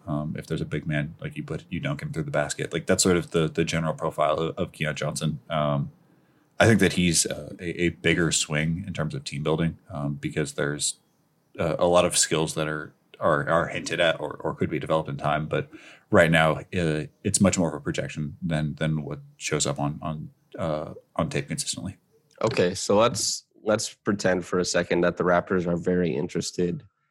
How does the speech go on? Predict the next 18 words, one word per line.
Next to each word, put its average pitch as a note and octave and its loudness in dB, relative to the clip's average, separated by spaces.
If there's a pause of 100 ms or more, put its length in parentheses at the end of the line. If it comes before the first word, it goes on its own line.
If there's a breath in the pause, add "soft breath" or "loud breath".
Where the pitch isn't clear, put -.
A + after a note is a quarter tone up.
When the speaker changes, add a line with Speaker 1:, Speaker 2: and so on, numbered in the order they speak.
(200)
Speaker 2:
in G2+ 4
a G2 6
very F2+ 4
big E2+ 0
swing, - -4 (120)
that E2+ 2
they, E2+ 2 (420)
for F2+ 0
whatever A#2 6
reason, G2 4
are E2 0
going F2 0
to - -12
continue G#2 0
to G2 -2
deny F2 -2
Pascal E2+ -4
Siakam E2 -6